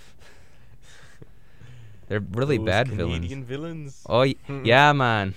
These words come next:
Speaker 1: I
Speaker 2: <laughs>
Speaker 1: can't do a Canadian accent at all. That, that was
Speaker 2: That was a little more Jamaican.
Speaker 1: Yeah, yeah, man.
Speaker 2: <laughs> Yeah, man. <laughs>
Speaker 1: Oh, my goodness. Okay, here's a question for you.
Speaker 2: Okay.
Speaker 1: Is it racist to do,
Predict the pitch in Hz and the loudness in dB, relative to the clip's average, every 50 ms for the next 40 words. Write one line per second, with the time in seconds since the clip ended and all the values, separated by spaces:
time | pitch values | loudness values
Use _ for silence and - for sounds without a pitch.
0 | - - 131 151 151 113 202 165 156 131 156 143 135 139 - 104 85 80 95 98 | -4 -2 0 2 2 2 2 0 0 0 0 -2 -2 -2 -2 -2 -2 0 0 0
1 | 95 92 - - 87 85 87 82 87 78 78 78 82 82 - - 78 76 82 73 | 0 0 -2 -4 -4 -2 -2 -2 -4 -4 -4 -6 -8 -8 -8 -10 -10 -8 -8 -6
2 | 73 80 80 76 - - - - 87 87 73 - - 90 90 87 92 110 107 104 | -4 -4 -4 -6 -8 -14 -12 -8 -6 -6 -6 -4 -4 -4 -2 -2 -2 -4 -4 -4
3 | 113 123 120 110 113 117 110 107 107 - 113 113 113 110 113 - 113 107 107 107 | -4 -4 -4 -4 -4 -4 -6 -6 -6 -6 -8 -6 -6 -6 -6 -6 -8 -8 -2 2
4 | 98 107 117 123 127 123 123 113 - - 123 151 175 165 151 104 117 139 139 131 | 8 10 10 12 12 12 10 8 6 -2 -10 -10 -4 0 4 8 10 10 10 10
5 | 127 120 113 101 92 87 - 104 107 110 104 110 107 120 127 139 151 156 151 147 | 8 8 8 6 4 2 -4 -6 -2 0 2 2 4 4 4 2 0 0 -2 -4
6 | 139 131 120 113 110 110 110 107 107 190 175 151 - 139 - 156 147 123 - - | -4 -4 -4 -6 -6 -8 -8 -8 -8 -10 -8 -4 -4 -4 -2 -2 -4 -4 -4 -4
7 | 104 - - - - 95 107 - - - 90 - - - - - - - - - | -8 -8 -10 -12 -12 -12 -12 -10 -10 -10 -10 -10 -12 -16 -18 -18 -18 -18 -18 -18
8 | - - - - - - - - - 156 156 - - 117 90 - - - - - | -18 -18 -18 -18 -18 -16 -16 2 4 4 4 6 2 0 0 0 -4 -12 -18 -18
9 | - - - - 117 113 107 101 - 85 69 - - 64 - - - 62 57 - | -18 -12 -4 -2 -2 -2 -2 -2 -4 -4 -6 -6 -10 -14 -12 -10 -8 -8 -8 -8
10 | - 120 - - - - - - 113 120 117 - - 80 - - - - - - | -10 -12 -16 -16 -16 -16 -14 -12 -12 -12 -10 -12 -14 -14 -14 -18 -18 -18 -18 -18
11 | - - - - - - - - - 110 113 113 117 - 151 165 - - - - | -18 -16 -16 -16 -16 -18 -18 -12 -4 -2 0 0 0 0 0 0 0 -4 -16 -18
12 | - - - - - - - 95 87 95 120 135 156 160 - - - 101 104 - | -18 -18 -18 -18 -18 -16 -12 -12 -2 4 6 6 6 6 2 -4 -6 -6 -6 -6
13 | - - - - - - - 110 101 101 98 107 113 117 113 101 - | -12 -18 -18 -18 -14 -6 -4 -4 -4 -2 0 0 0 2 0 -2 -4